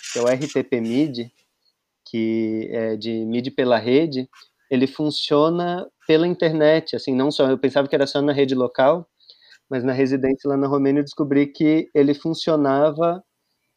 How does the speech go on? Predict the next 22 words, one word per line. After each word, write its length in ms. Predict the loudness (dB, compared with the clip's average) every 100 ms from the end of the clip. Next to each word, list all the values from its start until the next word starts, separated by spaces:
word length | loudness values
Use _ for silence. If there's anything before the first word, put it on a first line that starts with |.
| _
pra 100 | 0
tu 160 | 0 -2
conseguir 480 | -4 -2 -2 0 0
controlar 680 | 0 -2 2 4 6 6
à 20 | 4
distância 1120 | 2 -6 -2 0 0 -2 -8 2 4 4 -2 _
um 180 | -4 2
outro 880 | 4 4 2 -6 -2 0 2 0 0
sintetizador, 720 | -2 -4 -4 -2 -2 2 2 2 -4 _ _ _ _ _
ou 220 | -2 0 0
qualquer 300 | -2 0 0
coisa, 360 | 4 2 2
né? 80 | -4
Tu 100 | -4
consegue 320 | -6 -6 -4
mandar 320 | 0 2 2
o 80 | 2
sinal 320 | 0 0 0
midi 320 | 2 0 -2 -4
pela 220 | -6 -6
internet. 540 | -4 -4 -4 -4 -8 -18 _ _ _ _ _ _ _ _ _ _ _
Então, 640 | -4 -4 2 2 4 0